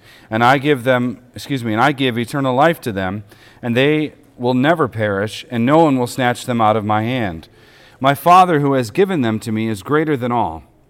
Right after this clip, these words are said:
and no one is able to snatch them out of the Father's hand. I and the Father are one." The Jews picked up stones again to stone him.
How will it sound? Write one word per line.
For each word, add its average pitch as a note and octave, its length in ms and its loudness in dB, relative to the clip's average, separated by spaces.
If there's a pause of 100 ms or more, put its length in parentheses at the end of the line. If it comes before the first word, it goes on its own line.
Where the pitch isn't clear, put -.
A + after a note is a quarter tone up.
(480)
and C3 180 0
no D#3+ 120 4
one E3 180 2
is B2 120 -2
able B2 220 0
to A#2 100 -4
snatch C#3+ 360 -6
them A#2+ 320 -4
out A2+ 160 -2
of G2 80 -8
the G#2 60 -6
Father's G2 440 -4
hand. G2+ 400 -8 (480)
I D3 200 0
and E3 140 -2
the E3 40 -6
Father A2 580 -6
are G#2+ 160 -2
one." G2 520 -4 (680)
The A#2+ 100 -2
Jews F3 360 -2
picked D#3 240 -4
up C3 160 -2
stones C#3 400 -2
again B2 380 -6
to A#2 120 -10
stone C#3 380 -2
him. E2+ 300 -8